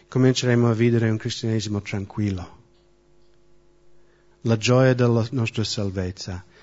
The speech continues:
la pace che supera ogni intendimento umano. Perché sappiamo che,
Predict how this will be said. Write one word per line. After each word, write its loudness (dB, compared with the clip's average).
la -2
pace 0
che -2
supera -2
ogni 0
intendimento -2
umano. -10
Perché -2
sappiamo 4
che, -2